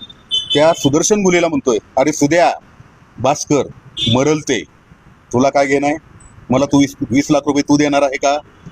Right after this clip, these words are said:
असा तो सुदर्शन घुले विचारतो. या घटनेबद्दल नामदेव शास्त्रीच्या मनामध्ये कधीही किंचितही दया उत्पन्न झाली नाही,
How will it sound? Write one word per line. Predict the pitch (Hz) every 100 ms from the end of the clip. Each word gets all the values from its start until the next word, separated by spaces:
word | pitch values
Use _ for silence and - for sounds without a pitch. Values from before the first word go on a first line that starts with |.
| -
असा | 139 175
तो | 170 180
सुदर्शन | 147 156 147 160
घुले | 147 185
विचारतो. | 202 - 156 - 90 - - - - -
या | 160 190
घटनेबद्दल | 170 170 165 151 - 160 151
नामदेव | 131 131 139
शास्त्रीच्या | 120 - 120 127 123
मनामध्ये | 113 113 117
कधीही | 123 - 127 139 147 170
किंचितही | - 120 - 131 127 135
दया | 117 113
उत्पन्न | 104 - 107 110
झाली | 101 98
नाही, | 104